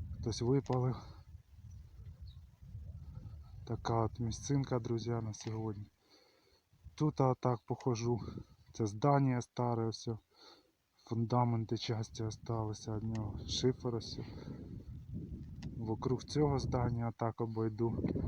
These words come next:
Та ще туди пойду, а так вокруг того здання обойду, там теж воно випалене видно. Це я в прошлому відео там, е, железку знайшов, пластину більше двадцяти кілограм сантиметрової толщини.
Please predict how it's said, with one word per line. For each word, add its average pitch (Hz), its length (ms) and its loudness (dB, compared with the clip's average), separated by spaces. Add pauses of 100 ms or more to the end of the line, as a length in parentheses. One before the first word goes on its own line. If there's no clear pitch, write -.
(560)
Та 113 80 6
ще 113 180 4
туди 120 320 2 (100)
пойду, 123 360 4
а 113 40 2
так 113 280 0
вокруг 113 500 2
того 131 240 4
здання 113 480 2
обойду, 110 420 0
там 107 220 0
теж 107 240 0
воно 110 280 0
випалене 107 580 -2
видно. 104 400 -4 (640)
Це 143 160 10
я 147 120 10
в 135 80 4
прошлому 139 440 6
відео 120 420 6
там, 110 300 2 (1500)
е, 123 220 4
железку 131 600 6
знайшов, 117 540 4 (280)
пластину 117 600 4 (320)
більше 110 300 2
двадцяти 110 420 2
кілограм 110 460 2
сантиметрової 110 800 0
толщини. 113 560 -2